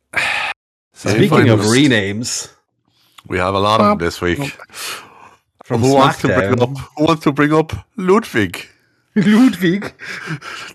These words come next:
Speaker 3: This broke when we were on Twitch last week.
Speaker 2: Oh.
Speaker 3: And much lolling was had during SmackDown last week at the debut of Imperium. So we have Gunther.
Speaker 2: Und
Speaker 3: No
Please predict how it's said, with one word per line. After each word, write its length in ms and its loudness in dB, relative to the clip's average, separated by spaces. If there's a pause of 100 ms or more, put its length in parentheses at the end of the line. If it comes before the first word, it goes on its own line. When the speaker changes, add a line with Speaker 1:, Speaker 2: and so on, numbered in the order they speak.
(240)
Speaker 3:
This 140 0
broke 320 0
when 100 0
we 80 2
were 140 2
on 200 0 (120)
Twitch 380 -2
last 300 -4
week. 320 -8 (840)
Speaker 2:
Oh. 640 -4 (680)
Speaker 3:
And 340 -6
much 320 -2
lolling 360 0
was 180 -4
had 280 -2 (120)
during 220 -4
SmackDown 440 -6
last 240 -4
week 280 -4
at 140 -4
the 100 -6
debut 600 0
of 580 -2
Imperium. 680 -2 (560)
So 200 -4
we 100 0
have 260 -4 (240)
Gunther. 540 -2 (1700)
Speaker 2:
Und 200 4
Speaker 3:
No 140 6